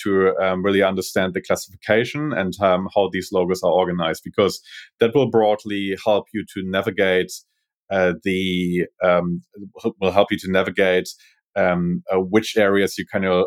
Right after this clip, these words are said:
uh, look at and, um, which vendors might be relevant for you to solving your problem. Yeah, and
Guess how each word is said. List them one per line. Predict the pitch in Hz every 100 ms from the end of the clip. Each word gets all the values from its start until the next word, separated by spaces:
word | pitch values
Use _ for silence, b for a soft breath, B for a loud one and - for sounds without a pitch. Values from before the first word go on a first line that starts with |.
| 95
uh, |
look | 92 110 120
at | 117 -
and, | 98 92 90 -
um, | 98 92 92 92
which | 98 -
vendors | 95 95 92 90
might | 95 87
be | 92
relevant | 90 92 87 90 87
for | -
you | 92 92 90
to | 87
solving | - 98 87 90
your | 90 87 -
problem. | 90 85 80 85 -
Yeah, | 82 92
and | 98